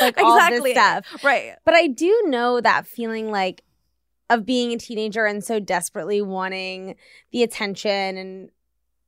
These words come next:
Speaker 1: and admiration and love of, like, boys or
Speaker 2: Yeah.
Speaker 1: people generally.
Speaker 2: I mean, it's just also something you're told that you should want.
Speaker 1: Yeah.
Speaker 2: Which I also think is really funny 'cause I'm like, "Would I have even wanted it if I didn't, like,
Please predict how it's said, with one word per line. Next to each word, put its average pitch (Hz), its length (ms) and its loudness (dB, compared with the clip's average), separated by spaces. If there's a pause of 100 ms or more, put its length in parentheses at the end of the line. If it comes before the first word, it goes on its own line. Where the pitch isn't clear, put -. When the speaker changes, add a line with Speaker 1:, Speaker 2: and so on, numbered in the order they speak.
(140)
Speaker 1:
and 202 400 -6
admiration 220 1400 -2
and 202 220 -6
love 190 680 -2
of, 180 300 -2
like, 170 520 -6 (1300)
boys 220 460 2
or 370 60 6
Speaker 2:
Yeah. 523 100 8 (120)
Speaker 1:
people 254 480 6
generally. 240 360 0
Speaker 2:
I 302 40 4
mean, 480 140 -2
it's - 120 -8
just - 100 -4
also 539 180 0
something 427 240 -12
you're 453 120 -6
told 320 420 -4
that 285 120 -8
you 247 120 -6
should 277 380 -2
want. - 300 -10
Speaker 1:
Yeah. 214 380 -2
Speaker 2:
Which 349 140 2
I 403 80 2
also 370 240 2
think 523 160 -2
is 311 80 -2
really 262 180 -4
funny 247 260 -6
'cause 220 100 -12
I'm 233 80 -10
like, 226 180 -8 (140)
"Would 220 120 -12
I - 100 -10
have 320 120 -6
even 247 240 -6
wanted 190 260 -6
it 220 140 -4
if - 80 -12
I 190 80 -6
didn't, 190 160 -10
like, 180 200 -16